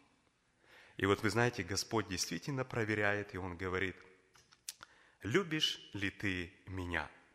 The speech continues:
И последнее, когда Господь третий раз задаёт вопрос Петру:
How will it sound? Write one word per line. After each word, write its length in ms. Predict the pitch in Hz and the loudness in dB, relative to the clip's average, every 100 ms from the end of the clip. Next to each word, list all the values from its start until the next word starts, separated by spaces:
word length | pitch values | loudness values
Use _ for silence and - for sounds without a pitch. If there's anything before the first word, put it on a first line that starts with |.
| - - - - _ | -20 -20 -20 -20 _
И 80 | 95 | -8
последнее, 680 | - 101 127 139 107 78 67 - - _ - | -2 -2 2 2 2 -4 -8 -18 -20 _ -10
когда 580 | 95 90 95 113 110 - - | -8 -4 0 0 -2 -8 -14
Господь 500 | 107 98 - 104 - | -8 -6 -4 -6 -4
третий 340 | 113 135 - | -2 -2 -2
раз 240 | 127 113 87 | -2 -2 -4
задаёт 460 | 92 92 92 87 | -6 -4 -6 -6
вопрос 460 | 85 85 - 85 - | -10 -10 -6 -6 -6
Петру: 400 | - - - | -10 -14 -14